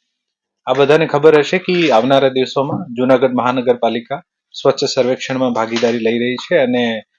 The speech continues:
અમે એવું સ્થાપિત કરવા માંગીએ છીએ કે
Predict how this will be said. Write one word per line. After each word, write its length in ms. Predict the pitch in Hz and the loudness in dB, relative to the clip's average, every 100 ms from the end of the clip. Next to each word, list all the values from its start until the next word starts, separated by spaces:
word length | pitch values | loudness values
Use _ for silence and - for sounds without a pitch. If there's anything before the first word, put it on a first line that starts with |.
| _ _ 120 | _ _ -8
અમે 560 | 123 135 139 135 131 _ _ _ _ _ _ - | -2 0 0 -2 -6 _ _ _ _ _ _ -6
એવું 180 | 135 135 | -4 -4
સ્થાપિત 360 | - 156 185 | -2 0 0
કરવા 280 | - 147 135 | 2 4 4
માંગીએ 420 | 123 117 117 117 | 2 -2 -6 -8
છીએ 180 | 117 190 208 - - _ _ | -8 -10 -10 -16 -20 _ _
કે 420 | - 147 147 143 | -4 -2 -2 -4